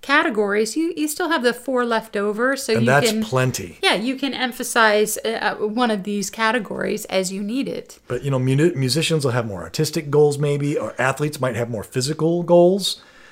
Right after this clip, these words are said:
Speaker 2: But as you were saying at the beginning, Hannah, and I like this, where y-, <laughs> don't overdo it, where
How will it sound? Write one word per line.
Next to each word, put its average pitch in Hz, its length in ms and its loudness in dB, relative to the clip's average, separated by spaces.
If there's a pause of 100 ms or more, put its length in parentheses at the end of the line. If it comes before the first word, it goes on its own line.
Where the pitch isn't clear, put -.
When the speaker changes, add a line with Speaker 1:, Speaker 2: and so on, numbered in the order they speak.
(160)
Speaker 2:
But 156 220 4 (220)
as 156 160 4
you 339 140 4
were 240 80 8
saying 180 200 6
at 151 80 8
the 127 60 -2
beginning, 135 320 2
Hannah, 123 200 0
and 117 100 0
I - 40 -2
like 131 340 2
this, 107 240 -6
where 117 220 0 (320)
y-, 139 200 -8 (160)
<laughs> - 960 -4
don't 170 320 6
overdo 131 640 4
it, 175 200 4
where 147 220 4